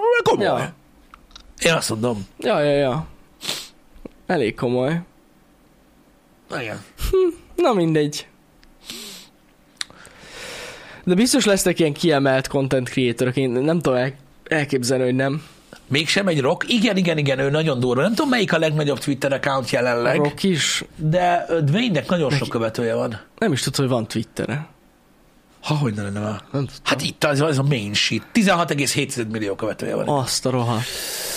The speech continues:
Speaker 1: Igen, igen, igen, igen. Hát, tehát, tehát, i-,
Speaker 2: Ha.
Speaker 1: tehát ilyen szinteken kötelező.
Speaker 2: Mhm, mhm.
Speaker 1: Itt követik az emberek.
Speaker 2: De igen, ez mondjuk kemény. De amúgy Facebookon szerintem többen követik. O-, a-,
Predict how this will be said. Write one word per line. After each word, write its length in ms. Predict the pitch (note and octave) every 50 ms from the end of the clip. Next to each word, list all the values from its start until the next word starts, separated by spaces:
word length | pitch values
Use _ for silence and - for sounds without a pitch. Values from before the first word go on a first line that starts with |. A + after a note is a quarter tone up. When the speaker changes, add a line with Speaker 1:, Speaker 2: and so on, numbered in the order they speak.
| - - - _ _ _ - - - - - - -
Speaker 1:
Igen, 420 | - G3 - A2+ - - - - -
igen, 180 | - - -
igen, 220 | - - - - -
igen. 200 | - - - - - - - - - - - - - - - - - - - - - _ - - - - -
Hát, 300 | - - - A3 - - - - - -
tehát, 140 | - - - - - - - -
tehát, 300 | - - D#3+ D3+ - - -
i-, 60 | -
Speaker 2:
Ha. 120 | C#3+ - G3
Speaker 1:
tehát 300 | F3+ C#3+ C#3 - D#3+ -
ilyen 260 | - F3+ F3 F#3 F#3+
szinteken 560 | F3+ - - D#3+ D3 D#3 C#3 E3+ E3+ D#3+ D3+ - - - - -
kötelező. 540 | - - D3 - C3 A#2 G#2+ G#2+ A2 G#2+ - - - -
Speaker 2:
Mhm, 140 | - - D#3+ D#3+ D#3 E3 E3+ F3+ F3+ - -
mhm. 160 | - D3+ D3+
Speaker 1:
Itt 160 | F3+ G#3 -
követik 360 | - F3 D3+ C#3+ C3 - C#3+
az 100 | C#3+ C#3
emberek. 500 | C#3 C#3 B2+ A#2 F#2+ F#2 G#2+ - - - - - - - _ _ - _ _ _ _ _ _ _ _ _ - - - - - - - -
Speaker 2:
De 80 | D#4+ G#4
igen, 200 | B3 D3 C3 C3+
ez 80 | D3+
mondjuk 220 | E3 F3 F3 F3+ -
kemény. 420 | G#3+ E3+ C3 A#2 A2+ A#2 C#3 E3 E3 E3+ F#3 F#3 F#3 - - - - - _ _ _ _ - - - - - - - - - - - -
De 120 | E3+ E3+
amúgy 220 | F#3 G#3 A3+ A#3+ A3+
Facebookon 440 | - E4+ B3 E3 C#3+ D#3+ D3+ F3 F3+
szerintem 260 | F3 - F#3+ G#3 G#3+
többen 280 | C4+ A3 D3+ C3 B2
követik. 580 | B2 - C3 A#2+ B2 B2 - C3 - - - - - _ _ _ _ _ _ _ - B2+
O-, 60 | D#3
a-, 200 | F3+ G#3+ -